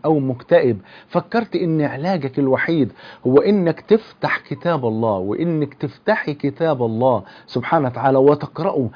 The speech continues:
بس تستحضروا قلوبكم بفضل الله سبحانه وتعالى وانتم بتقرأوا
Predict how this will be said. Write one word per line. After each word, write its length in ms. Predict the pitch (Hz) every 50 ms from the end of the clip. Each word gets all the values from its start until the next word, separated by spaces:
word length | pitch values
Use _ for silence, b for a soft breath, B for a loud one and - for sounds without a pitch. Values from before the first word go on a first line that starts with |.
| B B B B 113
بس 220 | 123 151 156 -
تستحضروا 1000 | 160 147 - 175 170 - - - - 147 - - - 135 175 220 214 170 147 120 104 -
قلوبكم 840 | - 156 156 156 156 151 139 135 196 208 - - 165 147 123 113 113
بفضل 420 | 131 127 - - 190 185 151 143
الله 200 | 143 139 147 170
سبحانه 320 | 165 - - - 165 160 143
وتعالى 440 | 135 143 139 160 170 170 170 170 170 B B B B -
وانتم 520 | 131 175 226 220 190 - 175 160 156 143
بتقرأوا 540 | 147 143 - 147 139 - 170 202 - 175